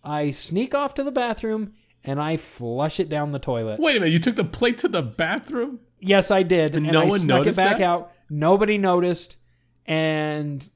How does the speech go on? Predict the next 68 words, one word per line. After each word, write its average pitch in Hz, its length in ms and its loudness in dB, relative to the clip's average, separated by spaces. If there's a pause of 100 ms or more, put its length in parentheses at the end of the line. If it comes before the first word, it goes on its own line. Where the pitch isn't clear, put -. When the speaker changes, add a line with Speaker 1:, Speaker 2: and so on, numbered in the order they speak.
Speaker 1:
I 165 120 0
swear, 170 380 2
if 160 200 -2
I 160 40 2
would've 156 220 0
put 170 140 4
it 170 40 2
in 170 60 0
the 160 60 -2
trash, 185 320 -2
someone 160 360 -4
would've 165 180 0
noticed. 190 380 -2 (400)
I 180 120 0
put 208 240 0
that 180 180 0
sucker 190 400 0
down 180 220 -2
the 165 80 -2
toilet 196 440 0
and 151 100 -6
I 170 120 -2
flushed, 185 540 -4
and 165 120 -2
it 170 160 -2
looked 175 280 -4
like 143 180 -2
shit - 460 -2
going 139 260 -2
down. 113 360 -6 (320)
Like, 175 180 2
it, 196 200 4
it - 340 2
Speaker 2:
<laughs> 180 140 -4
Speaker 1:
was 160 220 0
just 147 260 -4 (140)
awful. 156 560 -2 (340)
But 127 380 -6 (260)
yeah, 165 140 2
that 165 140 2
was 185 160 0
probably 175 260 0
my 143 220 -6
smoothest 127 520 -6
move 117 360 -8
Speaker 2:
It's, 131 260 -2
Speaker 1:
of - 60 -6
getting 127 180 -6
rid 120 140 -6
of 110 80 -8
food 123 240 -6
I 110 60 -4
Speaker 2:
I - 20 -
was 101 60 -8
Speaker 1:
hated. 120 180 2
Speaker 2:
saying, 117 200 0
Speaker 1:
That 180 100 2
Speaker 2:
man, 190 60 -2
Speaker 1:
was 175 100 0
Speaker 2:
that 107 80 -2
Speaker 1:
probably 170 320 0
the 139 260 -4
worst 147 340 -4
thing 131 160 -6
I've 123 120 -6
ever 123 180 -6
eaten. 120 460 -10
Maybe 175 920 -2